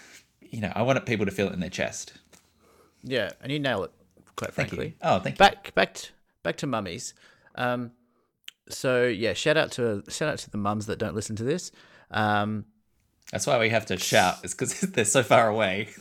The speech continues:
Speaker 1: <laughs> that
Speaker 2: Yeah.
Speaker 1: in order to be heard, <laughs> we really have to shout
Speaker 2: Yeah.
Speaker 1: out.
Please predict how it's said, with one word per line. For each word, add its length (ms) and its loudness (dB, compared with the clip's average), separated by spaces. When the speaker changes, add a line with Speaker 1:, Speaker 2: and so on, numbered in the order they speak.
Speaker 1:
<laughs> 200 -8
that 280 -2
Speaker 2:
Yeah. 180 8
Speaker 1:
in 140 10
order 180 8
to 120 2
be 160 4
heard, 400 4
<laughs> 40 -20
we 160 0
really 320 4
have 280 2
to 120 -2
shout 360 2
Speaker 2:
Yeah. 180 0
Speaker 1:
out. 80 -10